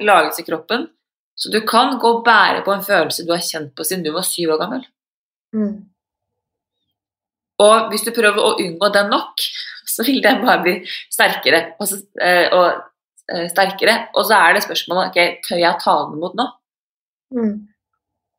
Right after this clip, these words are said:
Speaker 1: Og da må du kunne klare å være sårbar, for det vi gjør er at vi sier, «OK, jeg skal kjenne på en følelse,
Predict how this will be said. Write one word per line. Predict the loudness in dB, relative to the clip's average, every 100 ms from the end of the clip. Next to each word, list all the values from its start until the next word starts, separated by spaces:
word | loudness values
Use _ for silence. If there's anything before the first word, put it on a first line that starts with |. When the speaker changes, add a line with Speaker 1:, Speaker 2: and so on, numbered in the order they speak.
| _ _ -8
Speaker 1:
Og | 0
da | 2 2 0
må | -4 -2 -2 -4
du |
kunne | -6 -8 -4
klare | -2 0
å | 0
være | -2
sårbar, | 0 0 2 0 0
for | -2
det | -2 0
vi | -2 0
gjør | 2 0
er | 2 0 0
at |
vi | -4
sier, | -6 -6 -6
«OK, | -2
jeg | -2 -2 -6
skal | -6
kjenne | -6 -6
på | -6
en | -2
følelse, | -2 0 -2